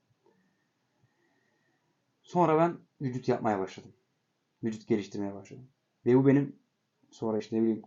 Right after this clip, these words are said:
kol kaslarım arttı. Kollar kırk iki santim oldu.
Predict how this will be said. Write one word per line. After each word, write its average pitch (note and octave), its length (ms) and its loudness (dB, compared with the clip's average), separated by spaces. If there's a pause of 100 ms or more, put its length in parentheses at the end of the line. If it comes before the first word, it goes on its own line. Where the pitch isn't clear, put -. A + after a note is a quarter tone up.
kol A2+ 260 -4
kaslarım A2 440 -4
arttı. G#2 440 -10 (540)
Kollar A#2+ 380 0
kırk A#2+ 260 -2
iki - 120 -16
santim A2 320 -2
oldu. G#2+ 420 -2